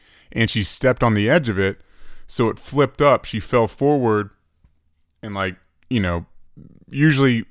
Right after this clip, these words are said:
when kids do that, it's not so much that they got hurt, but it more scares them and they still cry.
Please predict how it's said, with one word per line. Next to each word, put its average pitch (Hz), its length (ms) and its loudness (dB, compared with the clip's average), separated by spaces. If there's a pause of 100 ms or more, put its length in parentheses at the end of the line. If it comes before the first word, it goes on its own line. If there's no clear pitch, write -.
when 113 220 -4
kids 107 260 0
do 113 160 0
that, 104 220 4
it's 98 200 -2
not 104 240 -2
so - 80 -8
much 104 200 -4
that 98 60 -10
they 95 120 -4
got 95 200 -4
hurt, 107 280 2
but 98 100 -2
it 92 60 -4
more 98 240 -2
scares 98 360 -2
them 113 140 0
and 101 80 -4
they 95 80 -4
still 92 220 -6
cry. 95 380 -2